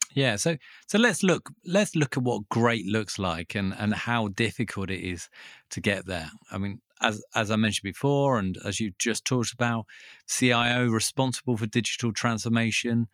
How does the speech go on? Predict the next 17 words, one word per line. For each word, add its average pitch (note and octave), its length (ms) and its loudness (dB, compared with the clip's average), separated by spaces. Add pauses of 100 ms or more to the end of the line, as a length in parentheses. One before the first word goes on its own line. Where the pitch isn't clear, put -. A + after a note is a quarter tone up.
(360)
meaning A2 340 4
that G#2 180 2
they, G#2+ 200 2 (240)
they A2+ 120 2
need B2 380 4
to A#2+ 120 -2
work A2 260 2
in G#2+ 80 0
a F#2 80 -2
cross-functional G2 720 -6
way. F#2 280 -4 (520)
Um, G2+ 400 -2 (420)
and C#3 320 2 (720)
there's D3 240 4
a D3+ 80 4
report C#3 680 2
by G#2 420 2